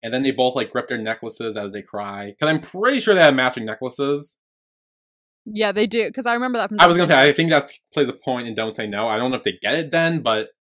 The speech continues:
Speaker 1: I guess they already had previously
Speaker 2: I
Speaker 1: have it.
Speaker 2: re-, all I remember is they, they, they were, like, licking the necklaces at some point. There was, like, a whole, like, uh, yeah.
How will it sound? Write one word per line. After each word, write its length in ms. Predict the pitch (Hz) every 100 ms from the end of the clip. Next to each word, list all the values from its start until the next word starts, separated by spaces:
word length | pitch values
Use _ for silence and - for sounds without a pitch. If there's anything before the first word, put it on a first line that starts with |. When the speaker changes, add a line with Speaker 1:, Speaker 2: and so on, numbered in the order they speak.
| -
Speaker 1:
I 160 | 107
guess 180 | 101 104
they 100 | 107
already 280 | 98 98 92 _
had 200 | - 101
previously 280 | 110 104 -
Speaker 2:
I 100 | 262
Speaker 1:
have 120 | 269
it. 40 | 254
Speaker 2:
re-, 60 | - -
all 300 | - 262 294
I 100 | 285
remember 580 | 269 254 254 247 240 240
is 260 | 240 226 208
they, 260 | 240 220 220
they, 220 | 214 233 220 220
they 220 | 226 220
were, 260 | 214 214
like, 240 | 196 190 185 196
licking 480 | - 226 233 226 220
the 80 | 208
necklaces 540 | 196 - 214 - 170
at 100 | 240
some 260 | - 220 196
point. 380 | - 185 208 226
There 100 | 254
was, 140 | 254
like, 180 | 233 233
a 140 | 226
whole, 320 | 226 220 220 214
like, 220 | 220 196 -
uh, 480 | 214 123 69 90 101 151 - _ _ 117 _ _
yeah. 340 | 214 185 170